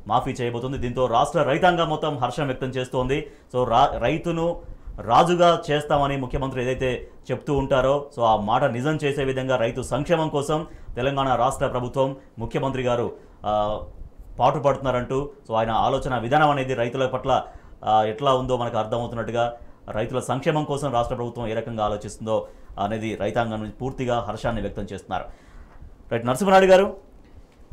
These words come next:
రెండు వేల పద్దెనిమిదిలో ఏదైతే హామీ ఇచ్చారో రైతులకు, రైతుల రుణమాఫీ పూర్తిగా అమలు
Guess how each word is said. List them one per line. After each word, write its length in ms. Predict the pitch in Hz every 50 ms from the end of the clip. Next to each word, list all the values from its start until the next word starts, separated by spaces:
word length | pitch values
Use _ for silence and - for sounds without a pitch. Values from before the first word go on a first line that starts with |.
| - - - - - - - - - - - - - - -
రెండు 180 | 113 147 180
వేల 120 | 202 202 190
పద్దెనిమిదిలో 680 | 190 160 160 156 185 202 196 196 185 190 190 196 190 185
ఏదైతే 400 | 139 139 156 175 170 - 175 175
హామీ 400 | 165 151 143 135 143 160 175 170
ఇచ్చారో 340 | 165 151 - 165 156 156
రైతులకు, 500 | 143 143 143 151 151 147 147 160 160 160
రైతుల 340 | 160 160 156 156 147 147 147
రుణమాఫీ 460 | 143 127 131 139 143 139 139 139 143
పూర్తిగా 420 | 131 - 135 131 131 - 139 135 123
అమలు 200 | 120 135 135